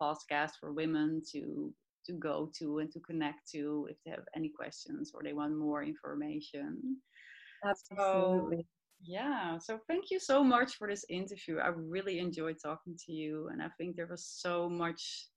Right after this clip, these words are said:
Speaker 1: beautiful wisdom coming out there. So, yeah. Thank you so much.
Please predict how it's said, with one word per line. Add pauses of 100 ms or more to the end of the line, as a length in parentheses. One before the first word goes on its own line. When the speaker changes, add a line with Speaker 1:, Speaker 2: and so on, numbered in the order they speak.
(240)
Speaker 1:
beautiful
wisdom (100)
coming
out
there. (160)
So, (200)
yeah. (600)
Thank
you
so
much.